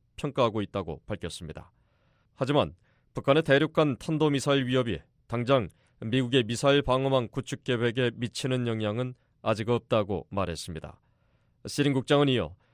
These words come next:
북한의 위협을 감지하는 것보다 앞선 속도로 미사일 방어망을 구축하는 게 필요하다며 미 전함들과 괌에 배치된 사드가 북한의 복잡한 위협을 탐지하고 식별해 요격하는 능력을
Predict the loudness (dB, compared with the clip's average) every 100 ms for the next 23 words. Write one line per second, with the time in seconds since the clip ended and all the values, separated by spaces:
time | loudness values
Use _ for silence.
0 | _ -12 -2 4 4 4 4 4 2 2
1 | 2 4 2 2 0 0 0 2 2 0
2 | -6 _ -2 -2 0 0 0 -4 -2 -2
3 | -2 -6 _ _ -6 -4 2 2 4 2
4 | 2 4 2 2 -2 -8 -6 -4 -2 -2
5 | -4 -2 -2 0 0 -2 -4 -8 _ _
6 | _ _ _ -2 -2 2 4 4 4 2
7 | 2 0 -2 _ _ _ 4 6 6 2
8 | 0 0 0 0 0 0 0 -4 -4 -18
9 | _ _ _ -2 0 0 -2 0 2 4
10 | 2 4 4 2 0 -2 -2 2 2 2
11 | -2 -4 _ _ -16 -14 -6 4 6 6
12 | 4 _ -6 -2 0 0 2 0 0 0
13 | -2 -2